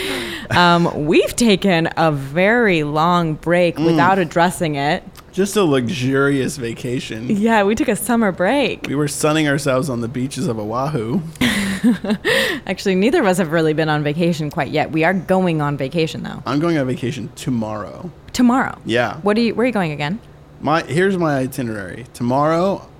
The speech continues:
Speaker 2: at eleven fifteen P M, I fly from Los Angeles to Massachusetts, Boston,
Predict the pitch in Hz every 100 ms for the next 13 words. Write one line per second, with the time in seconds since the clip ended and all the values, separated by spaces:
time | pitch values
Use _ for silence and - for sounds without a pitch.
0 | - 104 113 117 135 165 175 170 - -
1 | - - 147 - 135 131 135 131 123 127
2 | 113 - 110 113 101 104 113 123 113 120
3 | 120 117 - - - - - - 113 117
4 | 147 147 165 143 131 98 - - 123 135
5 | - - 80 -